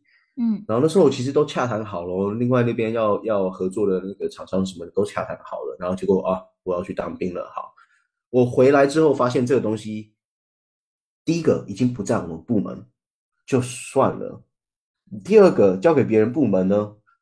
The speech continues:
Speaker 2: 那个部门基本上我可以说将近六七成的东西是出自于我手，连对接的窗口都是我谈好的。
Speaker 1: 直接平移过去给他们。
Speaker 2: 已经移过去给他们，就算了。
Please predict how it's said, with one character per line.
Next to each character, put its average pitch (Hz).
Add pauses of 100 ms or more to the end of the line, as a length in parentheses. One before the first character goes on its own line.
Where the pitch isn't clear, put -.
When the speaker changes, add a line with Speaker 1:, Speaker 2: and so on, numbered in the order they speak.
Speaker 2:
那 156
个 151
部 139
门 92
基 156
本 104
上 - (640)
我 113
可 143
以 151
说 120
将 123
近 123
六 135
七 -
成 95
的 95
东 95
西 98
是 101
出 110
自 104
于 90
我 87
手， - (640)
连 117
对 156
接 135
的 113
窗 113
口 95
都 95
是 95
我 87
谈 85
好 -
的。 - (380)
Speaker 1:
直 220
接 269
平 214
移 214
过 220
去 208
给 175
他 170
们。 170 (340)
Speaker 2:
已 113
经 123
移 127
过 135
去 131
给 107
他 90
们， 95 (320)
就 233
算 196
了。 95